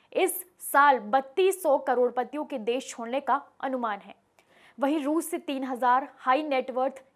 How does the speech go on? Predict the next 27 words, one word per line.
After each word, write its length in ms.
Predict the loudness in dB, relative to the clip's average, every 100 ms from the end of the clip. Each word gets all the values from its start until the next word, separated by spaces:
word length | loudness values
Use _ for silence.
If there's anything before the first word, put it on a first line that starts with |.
| -8
इंडिविजुअल 600 | 0 2 2 0 0 -2
के 120 | -4
दूसरे 460 | -6 -4 -4 -2 -2
देशों 280 | -2 -4
में 140 | -6 -6
जाने 260 | -6 -6 -6
का 100 | -8
अनुमान 380 | -8 -8 -6
है। 120 | -8 -12 _ _ _ -2
ये 180 | 4 4
लिस्ट 300 | 4 2 0
इसके 300 | -2 0 -2
दूसरे 400 | 0 -4 -4 -4
देशों 340 | -2 -4 -4 -6
में 160 | -4
जाने 320 | -2 -4 -4
का 220 | -2 -2 -2 _ -4
अनुमान 420 | -4 -2 -4 -6
है 160 | -12 -20 _ _ _ _ _ _ _ _
और 120 | 0
इस 180 | 2 0
लिस्ट 300 | -4 -4 -4
में 260 | -2 -2 -4 -4
चौथे 340 | 0 2 0
नंबर 300 | -4 -4 -6
पर 200 | -8 -10
है। 120 | -12